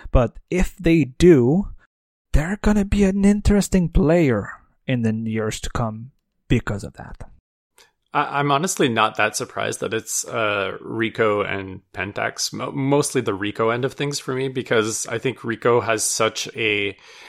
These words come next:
Speaker 2: a dedicated film community around the G R models of cameras
Speaker 1: Right.
Speaker 2: that you sort of, they want it.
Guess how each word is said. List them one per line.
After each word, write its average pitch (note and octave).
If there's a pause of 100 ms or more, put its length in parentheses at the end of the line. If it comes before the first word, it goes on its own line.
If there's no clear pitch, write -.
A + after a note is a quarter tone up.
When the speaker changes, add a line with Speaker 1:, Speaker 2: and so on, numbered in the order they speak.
(520)
Speaker 2:
a G#2+
dedicated C3
film A2+
community A2+
around G#2
the A2
G G#2
R G2+
models A2+
of -
cameras A#2
Speaker 1:
Right. A2+
Speaker 2:
that G2+ (480)
you A2+
sort A2
of, G2 (560)
they C3
want A2+
it. A2+